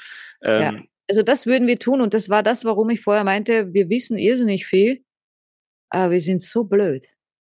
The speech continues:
Speaker 2: Ja, ja, aber warum haben, wissen wir das? Weil's uns vorgespielt wird. Seit vierzig Jahren schauen wir Fernsehen, schauen wir uns diese ganzen Hollywood-Scheißfilme an, wo natürlich, keine Ahnung, Pretty Woman,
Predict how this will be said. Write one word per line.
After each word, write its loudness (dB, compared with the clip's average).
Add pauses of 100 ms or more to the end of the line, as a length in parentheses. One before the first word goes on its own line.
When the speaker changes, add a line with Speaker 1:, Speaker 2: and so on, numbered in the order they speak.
(100)
Speaker 2:
Ja, 4
ja, 4
aber -2 (140)
warum -2
haben, -2
wissen -4
wir 0
das? -6 (200)
Weil's 0
uns -6
vorgespielt -2
wird. -2
Seit -4
vierzig 0
Jahren 2
schauen -4
wir 2
Fernsehen, -2 (220)
schauen -2
wir 0
uns -6
diese 0
ganzen -4 (100)
Hollywood-Scheißfilme 0
an, -4 (440)
wo 2
natürlich, 0 (480)
keine -2
Ahnung, -2
Pretty -2
Woman, -2